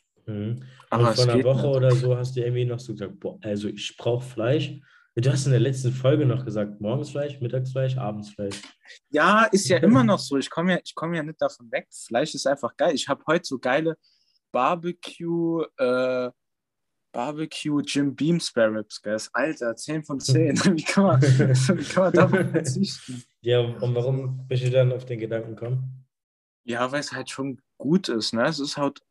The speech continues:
Speaker 2: halt auch gesund, so wenn du mal weniger Fleisch isst, aber ja.
Speaker 1: Alter, das kam von dir, das ist echt zu geil.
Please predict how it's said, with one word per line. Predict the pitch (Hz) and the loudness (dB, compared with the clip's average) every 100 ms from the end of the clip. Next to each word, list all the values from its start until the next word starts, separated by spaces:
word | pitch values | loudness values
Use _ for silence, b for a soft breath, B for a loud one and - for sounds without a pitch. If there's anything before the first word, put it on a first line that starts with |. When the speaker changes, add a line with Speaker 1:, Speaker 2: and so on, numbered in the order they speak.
| _ - | _ -10
Speaker 2:
halt | - 139 135 | -2 0 0
auch | 117 - | -2 -6
gesund, | 120 113 123 180 240 | -6 -4 0 0 -2
so | - 123 113 | -6 -6 -4
wenn | 113 | -4
du | 113 | -2
mal | 110 110 110 | -4 -4 -2
weniger | 120 170 143 104 | -2 -2 -4 -6
Fleisch | 101 - 98 104 - | -8 -8 -8 -8 -10
isst, | 107 - - | -12 -10 -8
aber | 101 104 101 _ B B B B B B B _ _ _ _ _ _ _ | -4 -4 -6 _ B B B B B B B _ _ _ _ _ _ _
ja. | - - - 104 104 101 - - | -18 -14 -12 -12 -10 -12 -14 -4
Speaker 1:
Alter, | 117 120 | 2 2
das | 120 - | 2 0
kam | 127 127 | 0 0
von | 131 123 | 0 -2
dir, | 123 120 | -2 -2
das | 113 | -4
ist | 110 - | -8 -12
echt | 120 113 - | -10 -10 -10
zu | - 127 | -2 0
geil. | 117 113 104 104 | 2 -2 -4 -10